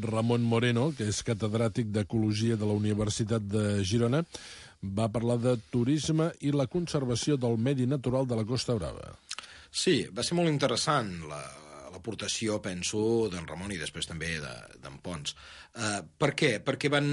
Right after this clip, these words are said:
Speaker 2: eh, fer, doncs, un repàs, eh, amb imatges i un repàs històrics d'aquests cent anys de l'acció del turisme en el paisatge. És a dir, eh, l'acció de l'home en el paisatge el condiciona, el transforma.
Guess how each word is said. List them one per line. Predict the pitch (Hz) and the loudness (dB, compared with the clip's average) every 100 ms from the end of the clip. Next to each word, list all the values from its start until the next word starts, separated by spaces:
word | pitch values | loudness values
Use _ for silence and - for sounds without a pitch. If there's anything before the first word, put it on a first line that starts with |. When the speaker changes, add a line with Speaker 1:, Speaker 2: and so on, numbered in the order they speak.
| 143 | 2
Speaker 2:
eh, | 139 117 120 117 | 2 2 0 -2
fer, | - 143 135 | 0 2 4
doncs, | 135 127 120 | 4 0 0
un | 127 | 0
repàs, | 117 120 120 120 123 120 | 0 2 2 2 2 0
eh, | 123 107 104 | 0 0 -2
amb | 107 107 | -2 0
imatges | 123 131 123 113 117 131 123 | 2 2 2 2 4 2 2
i | 110 | -2
un | |
repàs | 98 101 101 | -2 -2 0
històrics | 117 - 113 120 - - - - | 0 0 0 0 -4 -8 -18 -4
d'aquests | 117 120 123 - | -2 0 0 2
cent | 147 139 | 2 2
anys | 135 139 139 123 | 2 2 0 0
de | 123 | 2
l'acció | 123 120 120 - 139 139 95 - - _ | 4 2 0 0 4 4 2 -4 -18 _
del | 117 113 | -2 0
turisme | 123 120 110 127 131 139 101 104 | 2 2 2 2 2 2 -2 -4
en | 107 113 107 | -2 -2 0
el | 104 - | -2 0
paisatge. | 107 104 90 69 73 | 0 0 -2 -4 -6
És | 73 | -6
a | 85 | -4
dir, | 90 - | -4 -6
eh, | - - - - 98 104 | -10 -16 -16 -6 -2 0
l'acció | 117 - 143 131 | 0 2 4 4
de | 123 | 6
l'home | 127 120 117 | 4 4 2
en | 110 | 0
el | - | 0
paisatge | 113 110 113 120 131 147 135 | 0 2 0 0 2 2 0
el | 120 | 0
condiciona, | 127 120 117 143 117 | 2 2 4 4 2
el | 98 - | 0 -2
transforma. | 110 - 131 120 - | -4 2 2 2 -2